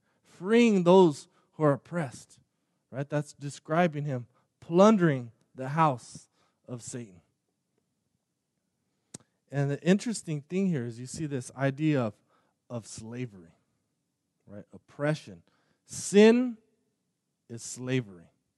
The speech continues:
Sin is always slavery. Our culture believes that, that, that true freedom is found from throwing off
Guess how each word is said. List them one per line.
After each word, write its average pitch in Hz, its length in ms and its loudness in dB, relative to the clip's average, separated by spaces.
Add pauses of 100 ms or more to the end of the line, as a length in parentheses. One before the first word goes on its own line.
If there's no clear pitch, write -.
(420)
Sin 185 560 -2 (140)
is 127 280 -12
always 156 640 0 (160)
slavery. 131 760 -4 (460)
Our 135 160 2
culture 247 600 6 (640)
believes 165 520 2
that, 135 200 0 (380)
that, 139 240 2 (1200)
that 131 240 -4 (200)
true 226 300 2
freedom 214 540 8
is 143 140 0
found 135 500 -4 (220)
from 139 300 -2
throwing 202 400 6
off 233 320 4